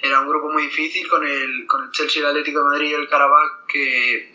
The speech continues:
consiguió que el Atlético no les ganara, y, y que si estás en cuartos de final es porque has hecho las cosas muy bien y se lo pondrán difícil. Otra cosa es que, pues sí, los medios no ten-, los medios de, de la prensa no tendrá la,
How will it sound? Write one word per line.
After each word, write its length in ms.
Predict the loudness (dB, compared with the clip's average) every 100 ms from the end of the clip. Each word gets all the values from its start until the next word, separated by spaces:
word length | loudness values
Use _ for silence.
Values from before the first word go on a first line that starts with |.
| -2
consiguió 680 | 0 0 0 4 4 4 2
que 300 | 0 -2 -4
el 100 | -6
Atlético 440 | -4 -6 -4 2
no 100 | 2
les 120 | 2
ganara, 480 | 2 4 4 4 2 -6 -18 -20 _ _
y, 580 | -4 -4 -4 -6 -8 -8
y 120 | -4
que 120 | -2 -2
si 140 | -2
estás 220 | -2 -2
en 80 | 0
cuartos 280 | 2 2 0
de 80 | -2
final 280 | -2 2 2
es 60 | 2
porque 220 | 0 0
has 80 | 0
hecho 160 | 2 2
las 120 | 2
cosas 280 | 0 -2 -2
muy 160 | -4
bien 240 | -2 0 -2 -6 -18 -20 _ -8
y 440 | -2 0 0 0 0
se 140 | 0
lo 100 | 0
pondrán 340 | 0 0 0 -2
difícil. 440 | -4 -4 -2 0
Otra 200 | 4 4
cosa 220 | 4 4
es 120 | 2 2
que, 500 | 2 4 2 0 -8 -14 -14 -16 _ -2
pues 160 | 0 2
sí, 160 | 0 -2
los 160 | -2 -2
medios 300 | 0 0 2
no 140 | 2
ten-, 200 | 2 -2 -4 -2
los 220 | 2 2
medios 320 | 2 2 2
de, 580 | 2 2 2 2 0 -4
de 140 | -4 0
la 180 | 2 2
prensa 280 | 2 0
no 100 | 0
tendrá 360 | 0 2 4 6
la, 480 | 6 4 4 0